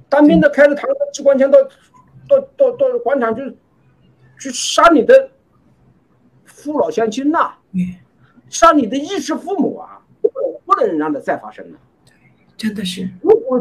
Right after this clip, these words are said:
Speaker 1: 再发生这个，这个，你这些军人们，你们就是猪狗不如。
Speaker 2: 对。所以在过去的时间，我们真的，你是，无论是不用看得再远，八九六四到，再到二零一九年香港运动，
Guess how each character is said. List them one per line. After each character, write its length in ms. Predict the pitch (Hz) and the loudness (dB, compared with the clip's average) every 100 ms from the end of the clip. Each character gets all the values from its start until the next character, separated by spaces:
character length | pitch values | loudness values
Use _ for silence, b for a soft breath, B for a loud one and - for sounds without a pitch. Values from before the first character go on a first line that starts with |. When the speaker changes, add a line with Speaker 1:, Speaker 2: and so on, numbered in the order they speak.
| - | -2
Speaker 1:
再 220 | 330 - | 0 2
发 160 | 285 269 | 2 0
生 120 | 269 | -2
这 120 | 277 | -4
个， 220 | 233 202 | -2 -2
这 160 | - 247 | -4 -14
个， 100 | 196 | -12
你 200 | 196 180 | -10 -10
这 120 | 285 | -8
些 140 | 247 254 | -6 -8
军 220 | - 311 | -4 0
人 120 | 294 | 0
们， 140 | 170 160 | 0 0
你 100 | 165 | 0
们 140 | 202 | -2
就 100 | 262 | -4
是 100 | 208 | -8
猪 220 | - 311 | -6 -6
狗 120 | 202 - | -4 -8
不 160 | 247 | -8
如。 140 | 220 _ _ _ _ _ _ | -12 _ _ _ _ _ _
Speaker 2:
对。 140 | _ 185 185 180 _ _ b b b b _ | _ -8 -8 -10 _ _ b b b b _
所 180 | - 262 | -4 0
以 100 | 254 | 2
在 120 | 233 | 2
过 220 | 240 285 | 0 0
去 180 | 262 - | 2 2
的 80 | 226 | 2
时 180 | 185 196 | 2 2
间， 220 | 233 233 | 4 6
我 100 | 196 | 4
们 160 | 175 185 | 2 2
真 160 | 262 | 4
的， 120 | 247 | 4
你 100 | 190 | 6
是， 220 | 180 233 202 | 6 6 4
无 140 | 196 | 4
论 140 | 254 | 2
是 200 | 254 - | 2 2
不 100 | 190 | 2
用 220 | 247 311 294 | 2 0 -4
看 200 | - 285 | -4 -4
得 100 | 269 | -2
再 160 | 302 | -4
远， 340 | 240 170 180 - _ | -2 -4 -6 -18 _
八 140 | 233 | 2
九 140 | 240 180 | 2 0
六 180 | 185 208 | 2 0
四 380 | - 226 185 180 B B _ | 2 2 2 -4 B B _
到， 440 | 214 196 180 180 B B B _ | 0 2 0 0 B B B _
再 180 | 226 | 2
到 200 | 208 233 | 4 2
二 200 | 208 233 | 2 4
零 140 | 226 226 | 6 6
一 80 | 240 | 4
九 140 | 196 | 0
年 180 | 170 180 | 2 2
香 220 | 254 262 | 2 0
港 200 | 233 180 | -2 2
运 180 | 190 196 | 4 4
动， 340 | 202 180 - | 2 0 -4